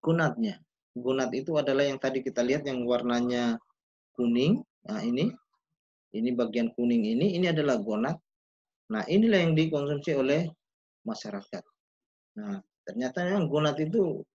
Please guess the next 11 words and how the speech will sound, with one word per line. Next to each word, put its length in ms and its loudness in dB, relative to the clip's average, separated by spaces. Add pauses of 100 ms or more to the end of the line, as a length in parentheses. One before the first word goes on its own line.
(140)
rasanya 320 0
sangat 400 -4
enak, 320 -4
gitu, 320 -6
ya. 20 -4 (800)
Jadi, 160 -6
dia 320 2
dikonsumsi, 880 -2 (400)
eh, 440 -2 (200)
penduduk 400 0
dari 480 0